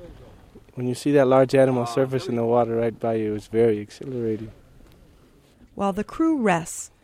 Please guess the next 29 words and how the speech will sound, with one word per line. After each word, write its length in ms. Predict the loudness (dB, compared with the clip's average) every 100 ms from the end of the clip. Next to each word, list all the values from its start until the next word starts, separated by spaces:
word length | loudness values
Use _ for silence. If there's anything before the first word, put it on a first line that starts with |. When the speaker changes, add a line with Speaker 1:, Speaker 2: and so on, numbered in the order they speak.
| _ -6
Speaker 2:
Richard 320 | -4 -4 -4
takes 300 | -6 -4 -6
us 160 | -6 -4
out 280 | -6 -6
for 180 | -8 -8
a 100 | -10
quick 420 | -14 -8 -8 -8
tour 440 | -12 -8 -8 -8 -14
of 140 | -14 -14
the 120 | -14
ice. 480 | -16 -18 -18 -18 -18 -16 -16 -16 -16 -18 -12
Speaker 1:
Right 180 | -8 -8 -8
here, 240 | -8 -8
that 240 | -8 -14 -8
separate 480 | -8 -4 -4 -4 -6 -8
that, 260 | -8 -6 -2
uh, 240 | -2 -2
first 340 | -4 -6 -4
major 300 | -4 -4 -4
crack 300 | -4 2 2 0 -12 -20 -20 -20 -10
from 420 | -6 -2 -2 0
land 280 | 2 2 2
as 160 | -2 -4
you 60 |
go 240 | -2 4 4
out 240 | 4 2
towards 320 | 0 0 0
the 180 | -2 0
rough, 360 | 2 2 0